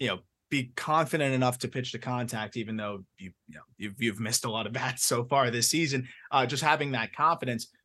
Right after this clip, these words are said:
this team is really good too. And specifically, I mean, like, Heston Kjerstad has been unbelievable, you know, to see what he's done in the early part of this year. I mean, Coby Mayo, another really, really good prospect.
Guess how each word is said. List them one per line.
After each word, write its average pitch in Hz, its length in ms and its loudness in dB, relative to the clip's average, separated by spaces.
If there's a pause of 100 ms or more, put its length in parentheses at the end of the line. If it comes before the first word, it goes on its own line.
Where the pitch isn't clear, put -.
this 202 160 8
team 202 260 4
is 127 140 2
really 135 220 4
good 117 260 4
too. 143 240 2
And 117 160 0
specifically, 127 640 0
I 113 40 -2
mean, 110 100 -2
like, 104 180 -4
Heston 127 280 -2
Kjerstad 117 520 -2
has 101 120 -4
been 110 160 -4
unbelievable, 117 800 0 (240)
you 117 80 -4
know, 110 60 -2
to 107 60 -8
see 120 120 -4
what 107 120 -2
he's 117 200 -2
done 117 220 0
in 117 60 -2
the 113 80 -4
early 113 300 -2
part 113 220 -2
of 107 60 -4
this 110 160 -4
year. 110 220 0
I 98 40 -2
mean, 95 120 -8
Coby 107 280 -4
Mayo, 123 380 2
another 110 340 -2
really, 113 360 -2
really 110 260 -4
good 104 180 -6
prospect. 110 560 -2